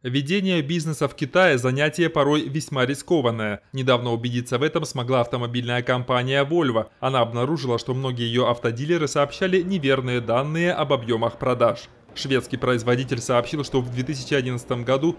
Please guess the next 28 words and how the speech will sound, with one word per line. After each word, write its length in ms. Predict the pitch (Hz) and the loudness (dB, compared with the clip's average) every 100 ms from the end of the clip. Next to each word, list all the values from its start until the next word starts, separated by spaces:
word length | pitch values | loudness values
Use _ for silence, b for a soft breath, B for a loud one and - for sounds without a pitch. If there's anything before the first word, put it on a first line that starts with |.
| - | -2
ради 220 | 185 170 | 0 0
получения 520 | 170 156 131 156 143 | -2 -4 -2 -2 0
бонусов 460 | 123 135 175 147 127 | 2 2 0 -4 -6
китайские 520 | 131 127 123 120 127 | -4 0 0 0 -2
дилеры 360 | 120 147 147 123 | -2 0 0 0
приписали 560 | 131 143 160 - 113 | -2 -6 -4 0 0
к 80 | 117 | 0
своим 300 | - 123 113 | -2 -2 -2
отчетам 420 | 110 165 165 185 - | -2 -2 0 0 -2
в 40 | 214 | -6
общей 240 | 208 - | -6 -6
сложности 480 | 160 147 151 156 - | -4 0 0 0 0
около 380 | - 139 151 151 | 0 2 0 0
семи 340 | - 170 131 | -2 -4 -4
тысяч 340 | 127 135 120 - | -2 -4 -4 -4
автомобилей. 760 | 123 - 127 123 139 120 107 - - | -4 -2 -2 -2 0 -2 -4 -8 -6
Как 160 | 135 | -4
только 260 | - 139 131 | -2 0 0
премиальные 560 | 135 127 127 123 120 117 | 0 0 2 2 2 0
были 220 | 123 120 | 0 0
получены, 560 | 120 135 180 - 123 - | 0 0 -2 -2 -4 -4
приписанные 540 | - 196 202 - 165 147 | -6 -6 -6 -6 2 4
автомобили 540 | 143 147 135 160 156 | 4 2 0 2 0
в 100 | - | 0
срочном 400 | - 151 127 123 | -2 -4 -2 -4
порядке 500 | - 117 135 160 202 | 0 4 4 2 -2
начинали 460 | 175 160 135 117 120 | -4 -6 -2 0 0
продавать. 600 | 120 127 123 117 107 | 0 0 2 2 -2